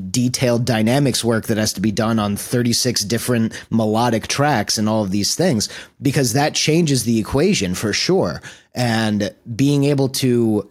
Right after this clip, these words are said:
understand how you may value having to do those things or having to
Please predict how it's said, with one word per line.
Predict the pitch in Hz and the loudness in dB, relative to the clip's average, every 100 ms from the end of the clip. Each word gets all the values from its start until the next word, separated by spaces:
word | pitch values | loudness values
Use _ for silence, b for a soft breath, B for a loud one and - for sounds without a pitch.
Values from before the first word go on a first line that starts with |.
| - | -2
understand | 143 135 - 139 135 | 2 2 2 2 2
how | - | 2
you | 113 98 107 139 175 | 0 0 2 4 4
may | 160 123 113 | 4 2 2
value | 107 101 98 101 | 2 0 2 2
having | 101 104 98 95 | 0 0 0 0
to | |
do | 87 101 | 0 0
those | 95 92 - | 0 0 -2
things | 104 90 92 98 | -2 -2 -2 -4
or | 95 98 | -2 -2
having | 107 98 98 95 | 0 0 0 -2
to | 101 98 | -2 0